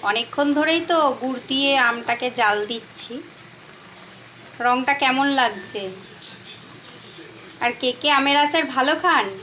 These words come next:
সেটা আমাকে কমেন্ট করে জানাবেন। আর আমার আচার বানানোর পদ্ধতিটা আপনাদের কেমন লাগলো, সেটাও জানাবেন। যদিও এখনও কমপ্লিট হয়নি, এটা হতে আরও কিছুটা সময় লাগবে। এভাবে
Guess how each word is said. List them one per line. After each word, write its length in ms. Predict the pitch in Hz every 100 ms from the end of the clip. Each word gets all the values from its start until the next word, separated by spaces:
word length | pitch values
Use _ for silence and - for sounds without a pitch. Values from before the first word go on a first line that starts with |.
| - - -
সেটা 200 | 226 240 240
আমাকে 220 | 262 285 277
কমেন্ট 280 | 233 240 254 -
করে 140 | 269 254
জানাবেন। 440 | 220 208 202 190 175 175 - - - - - - - - 233
আর 100 | 247 208 190 - 214
আমার 180 | 240 262 220
আচার 240 | 214 247 240
বানানোর 360 | 254 269 302 294
পদ্ধতিটা 580 | 262 240 - 294 311 330 339
আপনাদের 340 | 294 285 285 294 294
কেমন 240 | 233 240 247 262
লাগলো, 280 | 269 349 302 196 - - - -
সেটাও 300 | 208 185 226 269
জানাবেন। 380 | 233 190 180 175 175 - - -
যদিও 240 | 202 180 262 311
এখনও 220 | 320 349 349
কমপ্লিট 400 | 320 320 330 370 349
হয়নি, 240 | 349 311 294
এটা 120 | 285 302
হতে 180 | 294 294 294
আরও 100 | 294 294
কিছুটা 300 | 294 302 311 302
সময় 260 | 302 294 302 302
লাগবে। 320 | 277 - 240 349 - - - - - - - - -
এভাবে 260 | 277 285